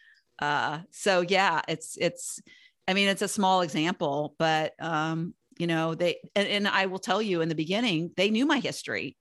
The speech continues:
with him 'cause I had said to them as teenagers, <laughs> "Oh, you don't ever wanna get together with a guy like I dated in college. Oh my goodness. You wanna find somebody who'll commit to you, right?"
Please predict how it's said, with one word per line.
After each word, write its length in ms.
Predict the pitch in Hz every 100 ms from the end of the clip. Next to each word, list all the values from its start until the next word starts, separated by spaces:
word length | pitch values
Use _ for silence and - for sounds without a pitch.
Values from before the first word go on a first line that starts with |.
| -
with 140 | -
him 260 | 147 110 160
'cause 140 | 196
I 140 | 190 240
had 140 | 262
said 200 | - 269
to 80 | 370
them 180 | 160 156
as 80 | 160
teenagers, 440 | - 202 160 156 -
<laughs> 120 | 214
"Oh, 160 | 262 - -
you 80 |
don't 200 | 202 214
ever 200 | 214 220
wanna 180 | 269 269
get 140 | 277 196
together 340 | 190 311 320
with 120 | 262
a 20 | 254
guy 220 | 240 240
like 200 | 202 -
I 200 | 170 208
dated 380 | 196 175 170 170
in 100 | 170
college. 400 | 170 160 156 151
Oh 200 | 160 202
my 120 | 208
goodness. 380 | 196 196 185 - _ - - - - - 240 - -
You 160 | 180 208
wanna 220 | 208 196 - -
find 220 | 202 208
somebody 240 | 220 214
who'll 120 | 175 175
commit 380 | - 220 302
to 100 | 196 196
you, 240 | 139 143
right?" 360 | 147 185 269